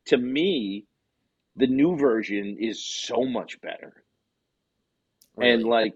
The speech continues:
Speaker 1: yeah, I mean, like, think about it. It's got the see-through back. It's got the better case. It's got the better bezel.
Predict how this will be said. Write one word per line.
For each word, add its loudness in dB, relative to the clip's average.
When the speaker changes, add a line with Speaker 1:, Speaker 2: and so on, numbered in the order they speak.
Speaker 1:
yeah, -2
I -4
mean, 0
like, 2
think 0
about 4
it. -10
It's -10
got 0
the -14
see-through -4
back. 4
It's -6
got 0
the -4
better 0
case. -2
It's -18
got -2
the -6
better -2
bezel. -2